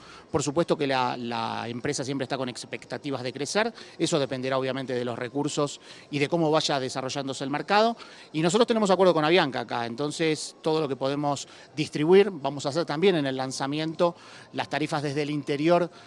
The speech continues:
de Colombia, cuatrocientos setenta dólares, desde ocho destinos de los más importantes, entre ellos, por supuesto, que está Cali, está Barranquilla, está Medellín, obviamente. Entonces, son los destinos, eh, más importantes de Colombia, que obviamente, digamos, cuando nosotros nos referimos al mercado de Colombia,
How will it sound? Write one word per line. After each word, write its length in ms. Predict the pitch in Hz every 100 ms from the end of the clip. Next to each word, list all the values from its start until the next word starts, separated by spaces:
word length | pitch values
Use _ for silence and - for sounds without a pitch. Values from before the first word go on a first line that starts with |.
| - -
de 140 | 131
Colombia, 400 | 139 180 233 185
cuatrocientos 440 | 127 123 127 143 131
setenta 340 | 135 135 131
dólares, 360 | 143 156 151 131
desde 160 | 117
ocho 400 | 127 127 127 120 110
destinos 480 | 120 110 135 135 117
de 100 | 120
los 120 | 110
más 160 | 127 127
importantes, 520 | 120 123 143 156 127
entre 200 | 113 123
ellos, 140 | 127
por 140 | - 120
supuesto, 580 | 127 131 131 - 127 - - - - _
que 100 | 127
está 400 | 101 - 120 117
Cali, 600 | - 147 143 143 139 135
está 440 | 110 - 123 113 113
Barranquilla, 680 | 117 117 113 139 127 - 113
está 160 | -
Medellín, 500 | 123 113 110 143 139
obviamente. 320 | 123 123 127 131 135 165 - - - -
Entonces, 440 | 139 165 160 165
son 260 | - - 160
los 100 | 147
destinos, 600 | 143 - 143 147 143 -
eh, 420 | 131 113 113 113 110 -
más 280 | 127 117 139
importantes 380 | 147 127 139 131
de 80 | 131
Colombia, 520 | 127 131 135 139 139 139 - - - - _ _ _
que 200 | 131 139
obviamente, 640 | 165 190 185 175 170 147
digamos, 260 | 139 135 135
cuando 220 | 123 123
nosotros 300 | 117 151 151
nos 100 | 135
referimos 360 | 127 135 139 135
al 40 |
mercado 300 | 127 127 139
de 80 | 139
Colombia, 480 | 139 147 151 156